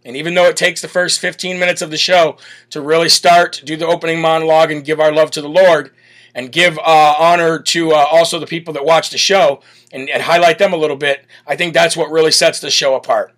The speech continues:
So thank you very much. Let's take our first commercial break here on Live from America on October twenty-ninth,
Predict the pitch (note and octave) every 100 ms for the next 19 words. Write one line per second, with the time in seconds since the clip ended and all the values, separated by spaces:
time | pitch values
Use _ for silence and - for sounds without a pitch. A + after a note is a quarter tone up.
0 | _ - B2+ C3+ C3 B2+ A2+ A2 G2 -
1 | - _ _ _ _ _ _ C#3+ F#3 -
2 | - G#3 G3 F#3 F#3 F#3+ - F#3+ F#3+ F#3
3 | G3 G3 E3 D3+ - _ _ _ _ _
4 | _ _ F3 F3+ G3 D#3 D3+ E3+ F3 G3
5 | G#3 G3 E3+ D#3 E3 D#3 C#3+ - D#3+ E3
6 | F3 F3+ F#3+ D#3 C#3 -